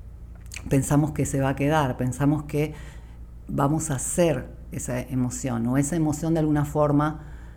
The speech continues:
nos identifica. Las emociones, repito, son mensajeras, y hoy con la luna en Libra es un buen momento para hablar de esto porque lo podemos hacer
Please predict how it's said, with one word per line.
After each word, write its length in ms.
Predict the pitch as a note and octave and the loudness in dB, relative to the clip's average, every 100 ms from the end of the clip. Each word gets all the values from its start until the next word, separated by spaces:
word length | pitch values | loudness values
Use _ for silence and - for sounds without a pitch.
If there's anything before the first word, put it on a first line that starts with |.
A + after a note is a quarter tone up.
| - | -4
nos 200 | C#3+ - | -2 0
identifica. 920 | B2+ B2 B2 B2+ - F3 C3 A#2+ G#2+ - - - - - - | 2 2 2 -2 -2 -2 0 -4 -6 -8 -14 -16 -16 -16 -10
Las 220 | - C3+ | -6 -2
emociones, 520 | C3+ C3 C3+ D#3 F3 F3 | 2 2 4 4 6 4
repito, 440 | C#3+ D#3+ D3 C#3+ | 2 2 0 -2
son 440 | - D3+ D#3 D#3 - | 0 2 4 2 0
mensajeras, 1120 | D#3 D3+ D#3 D#3+ - F3+ F3 C3+ D3 E3 - - - - - | 4 6 4 0 0 4 4 4 0 -2 -8 -14 -16 -16 -6
y 540 | F3 E3+ E3 D#3+ D#3+ D#3+ | 0 2 4 4 2 0
hoy 300 | - A3+ F3 | 4 6 6
con 160 | D#3 C#3 | 6 4
la 80 | C#3+ | 4
luna 180 | E3 F3 | 4 4
en 140 | F#3 | 6
Libra 520 | E3 C#3 C3+ D3 G3 - - - | 6 4 4 2 0 -8 -16 -10
es 180 | - - | -4 2
un 100 | A#3+ | 6
buen 120 | A3 | 8
momento 460 | A3 G3+ F#3+ F#3 F3+ | 8 8 6 4 4
para 160 | D#3 | 4
hablar 240 | C#3+ C#3+ D3 | 6 6 4
de 140 | C#3+ | 4
esto 220 | C#3+ F3+ | 2 0
porque 200 | E3+ C#3 | 0 0
lo 100 | C3+ | 0
podemos 320 | C3 C3+ D#3 D#3 | 0 2 4 2
hacer 400 | C#3+ - C3+ | 0 0 -2